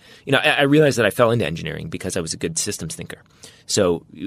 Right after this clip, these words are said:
I was often confused on what to do with my life, um, for, through college and even after college. Do I wanna be, do I wanna go to grad school and, and do, move into patent law? Do I want to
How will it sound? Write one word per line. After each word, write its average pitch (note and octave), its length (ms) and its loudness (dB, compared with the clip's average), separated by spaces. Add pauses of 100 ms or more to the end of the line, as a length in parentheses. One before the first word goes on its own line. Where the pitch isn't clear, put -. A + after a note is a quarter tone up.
(300)
I G#2+ 240 2
was A#2 100 2
often C3 220 4
confused A2 360 0
on F2+ 80 -2
what F2 120 -2
to - 80 -10
do F2 160 0
with - 100 -6
my D2 120 -4
life, F2 420 0
um, E2 300 -2
for, - 200 -6
through F#2+ 480 -2
college F2 380 0
and E2 120 0
even E2 200 0
after D#2+ 200 -4
college. D#2+ 360 -2
Do D#2+ 60 -4
I D#2+ 40 -2
wanna D#2 220 -6
be, D#2+ 200 -6 (220)
do - 80 4
I G#2+ 60 6
wanna F2+ 140 2
go E2 60 2
to D#2 60 -6
grad D#2+ 240 0
school D#2+ 280 2
and, D#2+ 200 -2
and D#2+ 160 -4
do, E2 320 -2
move F#2+ 220 2
into E2 180 2
patent - 340 -4
law? D#2 320 -2
Do E2 120 -4
I D#2+ 40 0
want D#2+ 240 -2
to E2+ 200 0